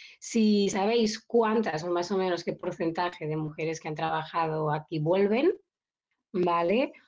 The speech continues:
Y cuáles, ah, que si sa-, si conocéis porcentajes de las que terminan quedándose en España,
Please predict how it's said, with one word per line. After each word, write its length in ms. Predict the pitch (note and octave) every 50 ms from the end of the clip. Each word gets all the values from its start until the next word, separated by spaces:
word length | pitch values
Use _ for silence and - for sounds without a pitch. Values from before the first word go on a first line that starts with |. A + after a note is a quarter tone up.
| _ _ _ _ _ -
Y 400 | A3 G#3+ A#3 C4 C#4 C4+ - -
cuáles, 800 | - A#3 A#3+ B3 A3 A3 A#3 A#3+ B3 B3 C4 C4+ C4+ C4+ - -
ah, 260 | - F#3+ F#3 F#3 F3+ F3+
que 180 | - F#3+ F#3 E3+
si 160 | - - F3+
sa-, 240 | - G#3 F#3 F#3 E3
si 140 | - F#3+ E3
conocéis 320 | E3 E3 E3 F3+ F3 F3
porcentajes 760 | - G3+ G3+ - F#3+ F#3 F#3+ G3+ G3+ G3+ G#3 - A3+ A3+ G#3+
de 120 | A3 F#3+ F3
las 240 | F3 E3+ E3+ -
que 80 | - D#3
terminan 480 | D3+ D#3 D#3+ E3+ F#3 G#3 G#3+ G#3 G#3 G#3
quedándose 420 | G3+ F#3+ F3+ F#3+ G3 G3 - A3
en 80 | G3 G3
España, 720 | G#3 G#3 - - G#3 G#3 G#3 G#3+ G3+ G#3+ B3+ D4+ F4